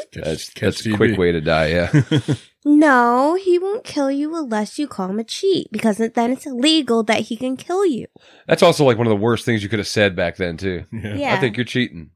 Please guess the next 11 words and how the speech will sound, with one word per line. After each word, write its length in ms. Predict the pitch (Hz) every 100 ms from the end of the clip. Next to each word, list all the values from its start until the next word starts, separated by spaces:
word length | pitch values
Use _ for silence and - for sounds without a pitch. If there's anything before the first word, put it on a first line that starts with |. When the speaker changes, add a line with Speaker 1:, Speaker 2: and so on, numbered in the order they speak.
| _
Speaker 2:
Oh, 240 | 80 101 95
ho, 280 | 120 123
ho, 920 | 127 131 131 139 143 147 139 131 123 104 _ _ _
ho. 100 | 139 - _ _ _
<laughs> 400 | _ _ _ _
Speaker 3:
I 120 | 262 269
think 240 | 311 311
it 100 | 226
was, 380 | 262 240 214 226
like, 180 | 208 202
if 160 | 190